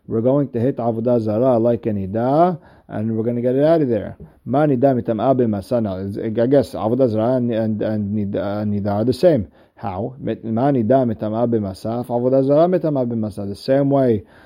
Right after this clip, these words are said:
um, nida is mitameh if you move her even without touching her. Same thing, avodah zara. Tanan hatam. We learned in the Mishnah in Masechet Avodah Zara, Mi shaya beto samuch la'avodah zara. A person's house was next door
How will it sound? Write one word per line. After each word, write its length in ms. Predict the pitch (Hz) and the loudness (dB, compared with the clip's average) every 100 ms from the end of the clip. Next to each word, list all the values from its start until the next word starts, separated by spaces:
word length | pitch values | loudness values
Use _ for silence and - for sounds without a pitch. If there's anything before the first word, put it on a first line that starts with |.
| - | -16
um, 340 | - 107 104 104 | -4 -2 0 -2
nida 520 | 107 113 120 127 120 | -2 0 2 4 2
is 80 | 104 | 0
mitameh 480 | 113 113 113 120 113 | -4 -4 -2 -2 -4
if 160 | - | -4
you 80 | 110 | -2
move 260 | 113 127 113 | 0 0 0
her 80 | |
even 240 | 113 120 117 | 0 2 0
without 300 | 107 104 - | 0 -2 -2
touching 320 | 104 - 127 | -6 -4 -2
her. 80 | 147 | -2
Same 240 | - 113 | 0 -2
thing, 100 | 127 | 0
avodah 340 | 120 127 135 143 | 0 4 4 4
zara. 400 | 160 185 185 185 _ _ _ _ _ _ _ _ _ _ _ _ - - | 4 4 2 -2 _ _ _ _ _ _ _ _ _ _ _ _ -20 -20
Tanan 420 | - 139 165 175 | -6 -2 0 0
hatam. 400 | 156 120 110 101 | 0 -2 -4 -4
We 100 | 110 | -2
learned 300 | 135 170 170 | -2 -2 -4
in 160 | 165 143 | -8 -6
the 60 | 127 | -6
Mishnah 320 | 117 135 123 | -6 -6 -4
in 60 | |
Masechet 320 | 110 - 113 120 | -4 -6 -12 -8
Avodah 380 | 104 95 98 | -6 -6 -6
Zara, 340 | 110 110 139 135 | -8 -4 -4 -2
Mi 140 | 151 | -2
shaya 420 | 156 143 131 143 | -4 -2 -2 -2
beto 360 | 123 110 123 127 | 0 -4 -4 -8
samuch 400 | - 104 127 123 | -6 -6 -6 -8
la'avodah 600 | 117 110 101 110 113 107 | -8 -6 -6 -6 -6 -6
zara. 520 | 98 104 131 127 123 - - - _ | -6 -6 -4 -4 -6 -12 -20 -20 _
A 100 | 120 | -16
person's 920 | - 151 127 - 135 127 123 117 113 | -4 -2 -2 -4 -4 -4 -4 -4 -6
house 400 | 104 123 120 - | -6 -6 -6 -6
was 160 | 110 107 | -8 -4
next 380 | 127 117 - 135 | -6 -8 -12 -4
door 640 | 117 117 113 110 110 107 | -2 0 -2 -2 -4 -6